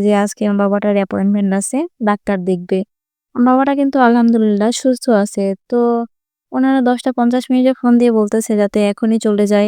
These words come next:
এগারোটায় অ্যাপয়েন্টমেন্ট দেওয়া আছে। তো আমি বললাম যে, "একটু আগে বললে কি সমস্যা হতো? যদি দুই একদিন আগে বলে যে অ্যাপয়েন্টমেন্ট থাকে তাহলে কিন্তু যেতে সুবিধা হয়।" তো ওনারা বললো যে, "সমস্যা নেই, দুপুর একটার মধ্যে গেলেও চলবে।"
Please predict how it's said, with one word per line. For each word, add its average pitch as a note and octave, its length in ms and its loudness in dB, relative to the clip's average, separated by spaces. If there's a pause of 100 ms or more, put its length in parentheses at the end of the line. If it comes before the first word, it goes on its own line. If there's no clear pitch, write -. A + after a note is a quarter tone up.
এগারোটায় G3 440 0
অ্যাপয়েন্টমেন্ট G3 500 0
দেওয়া F#3 260 0
আছে। F#3+ 240 -6 (500)
তো - 100 -8
আমি C4 180 2
বললাম A#3 360 2 (100)
যে, A3 160 0 (300)
"একটু A3+ 240 -4
আগে G#3+ 240 2
বললে A3 280 2
কি A3+ 140 -2
সমস্যা G3+ 380 -2
হতো? F#3+ 200 -2
যদি G3 180 -2
দুই G#3+ 160 0
একদিন A3 260 2
আগে G3+ 220 0
বলে G#3 240 2
যে G#3 100 2
অ্যাপয়েন্টমেন্ট G#3 560 2
থাকে G3+ 300 -4
তাহলে A3+ 280 -2
কিন্তু A#3 220 -2
যেতে G#3 240 0
সুবিধা G3 440 0
হয়।" F#3 200 -2 (240)
তো - 140 -2
ওনারা C#4 260 4
বললো B3 280 0
যে, B3 120 2
"সমস্যা B3 380 0
নেই, C#4+ 180 0
দুপুর A3+ 280 0
একটার A3 280 0
মধ্যে G#3+ 240 0
গেলেও G3+ 300 0 (160)
চলবে।" F#3+ 380 -4